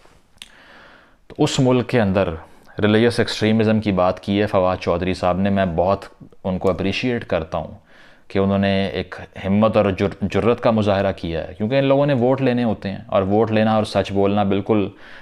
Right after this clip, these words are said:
वन एटी डिग्रीज अपोजिट चीज़ें हैं, ठीक है, क्योंकि आवाम जो होती है वो इमोशंस के ड्राइव पे चलने वाली चीज़ होती है, और उसको सच नहीं पसंद होता। तो सबसे पहले बात करते हैं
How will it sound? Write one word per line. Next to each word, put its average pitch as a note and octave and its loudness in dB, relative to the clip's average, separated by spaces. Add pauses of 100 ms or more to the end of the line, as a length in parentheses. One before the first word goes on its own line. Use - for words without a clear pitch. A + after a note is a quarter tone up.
(140)
वन A#2 2
एटी G#2+ 2
डिग्रीज G2 0
अपोजिट F2+ -2 (160)
चीज़ें E2+ -4
हैं, D#2 -12 (160)
ठीक F2 -6
है, G2 -6 (260)
क्योंकि G2+ -2
आवाम F#2+ 0
जो G#2 0
होती F#2 -2
है F#2+ -2
वो G2 -4 (480)
इमोशंस G#2+ 2
के G2 -2 (440)
ड्राइव F#2+ 2
पे G#2 0
चलने F#2 -2
वाली F2+ -2
चीज़ E2+ -6
होती D#2+ -8
है, - -14 (280)
और F#2 -2
उसको F#2+ -4
सच - -4
नहीं G2+ 0
पसंद E2+ -4
होता। D#2 -10 (960)
तो - -18
सबसे A#2+ 2
पहले C3+ 4
बात A2 2
करते A#2 -2
हैं A2 -2